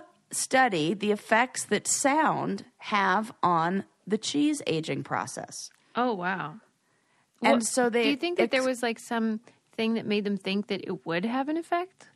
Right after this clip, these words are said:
Speaker 2: Was there a,
Speaker 1: Mm.
Speaker 2: an incident?
Speaker 1: Oh.
Speaker 2: That's so weird. Why would you even
Speaker 1: I
Speaker 2: consider
Speaker 1: don't
Speaker 2: that?
Speaker 1: know. Well, maybe you, maybe you consider it when you
Speaker 2: <laughs>
Speaker 1: are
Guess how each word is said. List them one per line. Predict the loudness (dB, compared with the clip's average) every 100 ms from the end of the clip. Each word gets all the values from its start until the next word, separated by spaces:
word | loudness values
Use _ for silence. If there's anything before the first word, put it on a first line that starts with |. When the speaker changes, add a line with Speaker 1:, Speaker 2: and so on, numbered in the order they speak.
| _ -12
Speaker 2:
Was | -8
there | -6 -6
a, | -6 -2
Speaker 1:
Mm. | 0 0 0 0 0 0 0
Speaker 2:
an | -2
incident? | 0 -2 -2 -2 -2 -6 -12 _ _ _ _ _ _ _ _ _ _ _ -8
Speaker 1:
Oh. | -4 -2 -4 -4 -4
Speaker 2:
That's | -6 -4
so | 0 0 2
weird. | 0 2 0 -2 -8 -4
Why | -2 0
would | 0
you | 0
even | 0
Speaker 1:
I | -2
Speaker 2:
consider | -2 0 0 0
Speaker 1:
don't | 2
Speaker 2:
that? | 0 -2 -6
Speaker 1:
know. | -8 -6 -6 -4 -4 -8 -20 -20 -2
Well, | 2 4 4 0 -6 _ _
maybe | 0 2 2 2
you, | 2 4 4 4 0 -2 0
maybe | 2 4 2 4
you | 4
consider | 4 2 2 2 4 4
it | 2 -2 -14 -12
when | 0 4 4 4
you | 4 2 2 6
Speaker 2:
<laughs> |
Speaker 1:
are | 8 10 8 4 2